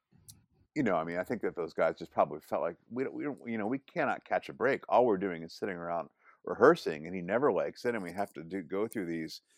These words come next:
you know, endless, you know, kind of, like, talks." Um,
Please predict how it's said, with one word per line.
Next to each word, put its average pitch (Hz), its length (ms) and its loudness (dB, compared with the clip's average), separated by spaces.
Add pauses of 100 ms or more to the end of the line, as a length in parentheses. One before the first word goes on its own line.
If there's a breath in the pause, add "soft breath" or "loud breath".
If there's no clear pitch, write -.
(120)
you 98 120 -4
know, 87 140 -2
endless, 95 760 -4 (320)
you 92 100 -10
know, 90 180 -4
kind 92 220 -6
of, 82 80 -6
like, 78 200 -2 (100)
talks." - 840 4 (460)
Um, 85 640 -4